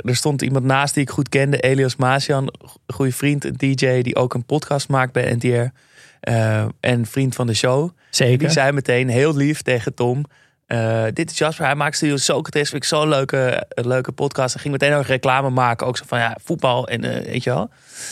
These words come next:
Speaker 1: Ehm, en, eh, eh, dus die Tom Egbers stond het een beetje aan te horen en die knikte toen en zei, "Ja, ja, Studio Socrates, ja, dat ken ik."
Speaker 2: <laughs>
Speaker 1: Nou, toen
Speaker 2: Meen je
Speaker 1: zakte
Speaker 2: niet?
Speaker 1: ik bijna door mijn hoeven. Dat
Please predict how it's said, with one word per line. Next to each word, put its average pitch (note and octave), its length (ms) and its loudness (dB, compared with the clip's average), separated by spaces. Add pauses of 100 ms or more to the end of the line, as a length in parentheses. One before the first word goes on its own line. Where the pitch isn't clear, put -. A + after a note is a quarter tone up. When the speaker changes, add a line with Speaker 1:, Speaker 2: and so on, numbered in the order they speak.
(240)
Speaker 1:
Ehm, C3 560 2 (280)
en, D3 280 2
eh, C#3+ 300 2
eh, C3+ 60 0 (180)
dus A#2 420 0
die C#3+ 240 -2
Tom D#3 220 0
Egbers D#3+ 260 -2
stond D3+ 140 0
het C#3+ 100 0
een C#3+ 60 0
beetje C3+ 220 0
aan D3 200 0
te D#3+ 100 -2
horen B2+ 520 2 (200)
en - 80 -8
die C3+ 80 -6
knikte E3+ 340 -6
toen C#3+ 180 0
en C#3+ 120 0
zei, G3 180 0
"Ja, C#4 160 0
ja, C#3 400 0 (460)
Studio F3+ 300 0
Socrates, D#3 640 -2 (180)
ja, - 140 0
dat G3 160 -4
ken C3 180 0
ik." - 240 -4 (200)
Speaker 2:
<laughs> A#3 440 0
Speaker 1:
Nou, A2 280 0
toen E3 100 2
Speaker 2:
Meen A#3 120 4
je D4+ 60 2
Speaker 1:
zakte B3 140 2
Speaker 2:
niet? E3 100 4
Speaker 1:
ik C#3+ 120 0
bijna D#3+ 280 2
door E3+ 180 2
mijn E3 140 0
hoeven. G#3 280 0
Dat C#3 140 -2